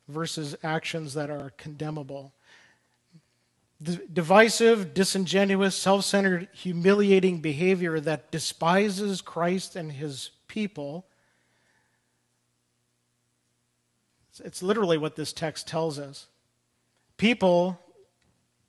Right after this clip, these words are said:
Acts chapter twenty tells us, who were obtained with the very blood of Jesus Christ.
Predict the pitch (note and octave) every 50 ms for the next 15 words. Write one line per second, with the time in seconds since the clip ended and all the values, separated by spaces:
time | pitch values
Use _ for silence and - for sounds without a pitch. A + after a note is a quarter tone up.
0 | _ _ _ _ _ E3+ D#3 D#3+ D#3 - - - - E3+ D#3+ - - D#3 D3 -
1 | - E3+ E3 D#3+ C#3 - - D#3+ D#3+ E3+ E3 D3 C#3+ D3+ C#3+ C#3+ - - - -
2 | - F3+ F3 E3 D#3 D#3+ D#3 D3+ C#3+ C#3+ C#3+ - - - - F#3+ F#3+ E3+ D3+ D3
3 | D3+ D3 - - _ _ _ _ _ _ _ _ _ _ _ _ _ - D3 D3
4 | - - - _ _ _ _ _ _ _ _ _ _ D3+ D#3 D3 D3 D#3 D#3 D3
5 | C#3 C3 D3+ D3+ D#3 D#3 D3+ C#3 C3+ C3 C#3+ C#3+ C3 C3+ B2 - - - - C#3+
6 | C3+ B2+ B2+ - -